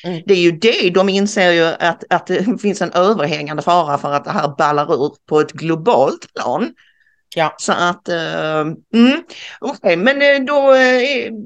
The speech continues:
Speaker 2: då får vi se vad som händer här. Att, eh, kanske att, eh, P-, Putin ska ju hålla tal till nationen den tjugoförsta februari. Möjligtvis, eh,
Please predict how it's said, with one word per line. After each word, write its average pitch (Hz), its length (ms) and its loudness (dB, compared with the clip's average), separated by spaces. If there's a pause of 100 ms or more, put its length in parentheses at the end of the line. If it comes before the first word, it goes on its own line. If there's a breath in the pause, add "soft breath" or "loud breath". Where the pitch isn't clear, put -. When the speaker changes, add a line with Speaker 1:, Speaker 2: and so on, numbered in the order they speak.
(140)
Speaker 2:
då 247 160 2
får 254 180 2
vi 254 100 0
se 233 280 2
vad 180 160 2
som 202 140 0
händer 175 260 2
här. 175 320 0
Att, 160 320 -4
eh, 160 120 -2
kanske 233 340 0
att, 170 240 -2
eh, 165 500 2
P-, 120 160 0
Putin 233 260 -2
ska 196 120 -2
ju 202 80 4
hålla 196 200 2
tal 196 320 0
till 175 120 -6
nationen 165 680 -4
den 160 140 -6
tjugoförsta 170 1040 -2 (600 loud breath)
februari. 165 800 2
Möjligtvis, 233 1120 -2
eh, 110 300 -10